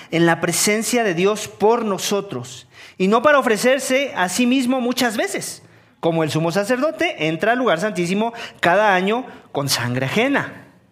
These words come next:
De manera que, de otra manera, perdón, a Cristo le hubiera sido necesario sufrir muchas veces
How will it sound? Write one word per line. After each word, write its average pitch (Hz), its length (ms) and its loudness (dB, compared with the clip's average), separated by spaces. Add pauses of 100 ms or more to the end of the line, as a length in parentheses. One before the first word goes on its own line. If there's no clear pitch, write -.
(920)
De 165 180 2
manera 196 640 4 (1500)
que, 151 500 0 (800)
de 190 100 2
otra 240 160 2
manera, 220 380 2
perdón, 214 320 -2
a 175 160 2
Cristo 190 560 0 (180)
le 170 80 0
hubiera 180 180 4
sido 240 220 0
necesario 262 680 0 (220)
sufrir 262 380 0
muchas 311 360 -2
veces 254 600 -4